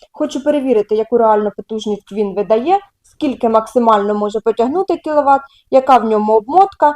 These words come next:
скільки кожен з них важить, та на кожному з них заміряю витрати палива. На цьому відео ми розглянемо з вами генератор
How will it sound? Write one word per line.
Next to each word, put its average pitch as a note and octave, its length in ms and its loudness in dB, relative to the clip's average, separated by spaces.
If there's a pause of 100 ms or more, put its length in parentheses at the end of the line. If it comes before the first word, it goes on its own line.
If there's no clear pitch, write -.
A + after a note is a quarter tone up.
(160)
скільки B3+ 600 0 (100)
кожен G#3 420 2
з - 100 -20
них G3 220 -6
важить, D#4 380 4 (240)
та G#4 120 4
на E4+ 120 4
кожному C#4+ 440 0
з A3+ 60 -6
них D4+ 180 -2
заміряю B3 500 2
витрати A3 420 -2
палива. F3+ 480 -2 (1900)
На A#3+ 120 2
цьому B3 340 0
відео C#4 340 2
ми B3 140 0
розглянемо A3+ 580 0
з G#3+ 60 -10
вами D#4+ 280 2
генератор B3+ 600 0